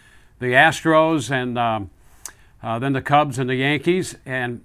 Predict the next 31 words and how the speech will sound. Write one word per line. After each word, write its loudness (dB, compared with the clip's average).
you -6
know, 2
I 6
grew 4
up 4
in -2
the -2
Midwest, 0
but, -2
uh, -4
strangely 0
enough, 0
I 0
was -6
a -6
Colt -4
forty-five -2
fan. -6
And -8
so 6
we'll -2
take 0
it -2
completely -4
out 2
of -6
the -6
realm 0
of, -4
uh, -4
possibility. -2